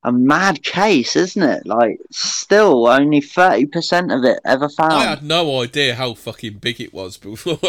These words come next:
Speaker 2: <laughs> before I started looking in. I, I started looking into it, found
Speaker 1: Yeah.
Speaker 2: a couple of bits, and I was like, "Yeah, this thing's fucking massive. It needs to be talked about."
Speaker 1: <laughs> Yeah.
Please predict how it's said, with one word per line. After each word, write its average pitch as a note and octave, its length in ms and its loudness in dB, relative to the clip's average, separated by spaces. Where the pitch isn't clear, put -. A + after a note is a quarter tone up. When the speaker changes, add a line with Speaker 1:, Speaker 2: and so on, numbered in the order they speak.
Speaker 2:
<laughs> - 40 -20
before D3+ 380 -8
I B2 60 -6
started A#2+ 400 -10
looking B2+ 240 -12
in. A#2 100 -12
I, C3+ 140 -4
I D#3 60 0
started F#3 360 -4
looking E3+ 220 -8
into D3+ 260 -8
it, A2 120 -12
found D3+ 200 0
Speaker 1:
Yeah. D3 120 2
Speaker 2:
a - 20 0
couple C3 220 -6
of B2 80 -6
bits, - 240 -8
and B2 80 -10
I - 20 -8
was A2+ 120 -12
like, G#2 140 -12
"Yeah, G2+ 160 -8
this B2+ 160 -12
thing's G2 280 -16
fucking D2+ 360 -20
massive. G2+ 360 -16
It D#2+ 100 -18
needs A2 200 -18
to - 80 -20
be D3+ 120 -20
talked - 360 -20
about." - 260 -20
Speaker 1:
<laughs> - 380 0
Yeah. B2 380 6